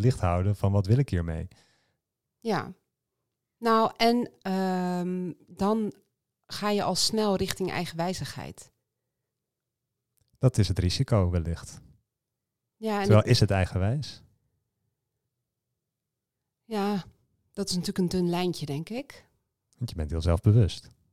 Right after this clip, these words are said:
Speaker 2: Nou, ik denk niet dat het de cultuur is in het ziekenhuis.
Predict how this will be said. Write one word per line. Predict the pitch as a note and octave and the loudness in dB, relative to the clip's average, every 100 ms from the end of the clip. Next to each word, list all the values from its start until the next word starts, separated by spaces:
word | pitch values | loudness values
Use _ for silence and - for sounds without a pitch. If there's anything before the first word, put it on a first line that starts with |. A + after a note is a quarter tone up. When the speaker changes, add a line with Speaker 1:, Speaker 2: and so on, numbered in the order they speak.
| _ _ _ | _ _ _
Speaker 2:
Nou, | A3 G#3 | -6 -6
ik | - F#3+ | -4 0
denk | G3+ G3 | 2 2
niet | G#3 C4 | 2 0
dat | B3+ | -2
het | G3+ - | -4 -6
de | - | -8
cultuur | - - - C4+ D4+ | -6 -8 -4 -2 -2
is | A#3+ F#3+ | -2 -2
in | F#3 | -2
het | D#3+ | -2
ziekenhuis. | - B3 A#3 A3 A#3+ E4+ - - | -4 -4 -4 -2 -2 -4 -6 -8